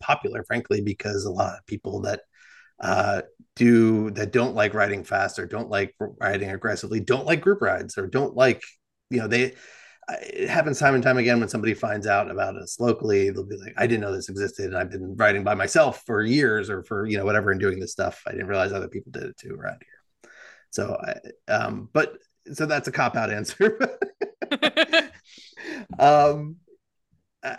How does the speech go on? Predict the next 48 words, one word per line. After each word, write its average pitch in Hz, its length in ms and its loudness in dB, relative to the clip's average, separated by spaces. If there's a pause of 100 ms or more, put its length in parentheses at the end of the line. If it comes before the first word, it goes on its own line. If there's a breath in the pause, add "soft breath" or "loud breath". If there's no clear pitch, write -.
I 233 80 -4
don't 269 140 -6
know. 269 80 -6
I 131 80 -2
think 208 160 4
it's 220 120 -2
fun. 117 260 4
Like, 123 180 0
I 135 60 -2
think 165 340 -4
that 156 240 0
that 139 220 2
is 139 140 0
what 135 160 0
makes 120 280 -2
us 123 120 -2
different, 110 400 -2
is 107 160 -2
just 104 280 -4
a 104 180 -4
pure, 113 300 0
unbridled 101 840 -2 (640)
love 104 300 0
of 95 160 -4
fun. 107 560 -6
Um, 101 420 -4 (100)
early 147 300 4
on, 139 200 6
there 135 120 6
was 131 140 4
some 123 120 2
anger 120 380 6
and 113 100 2
there 107 80 2
were 107 80 -2
some 107 160 -10
things 107 280 -2
that 104 100 -2
I 101 80 -2
had 107 120 0
to 101 80 0
voice 101 300 -2
finally, 101 400 -6
and 95 100 -4
I 98 60 -4
was 95 200 -6
trying 98 260 -12
to 95 180 -4